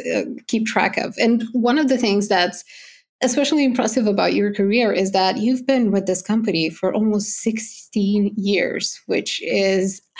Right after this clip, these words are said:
absolutely amazing. How big of an advantage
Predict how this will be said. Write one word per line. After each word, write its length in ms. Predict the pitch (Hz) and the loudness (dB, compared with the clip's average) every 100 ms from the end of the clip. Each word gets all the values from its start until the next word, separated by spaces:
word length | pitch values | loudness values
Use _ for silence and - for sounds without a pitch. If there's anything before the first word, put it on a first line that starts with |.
| - | -4
absolutely 600 | 311 311 262 262 247 254 | -4 -2 0 0 2 2
amazing. 760 | 247 254 294 254 165 139 156 - - - _ _ _ - | 2 2 2 2 0 0 -4 -8 -18 -20 _ _ _ -8
How 460 | - 285 330 302 220 | 0 2 2 2 2
big 440 | 220 220 208 214 - | 2 4 2 -2 -2
of 140 | 190 | 0
an 100 | 196 | 2
advantage 800 | 180 175 185 180 170 170 - - | 0 0 2 2 2 0 -2 -6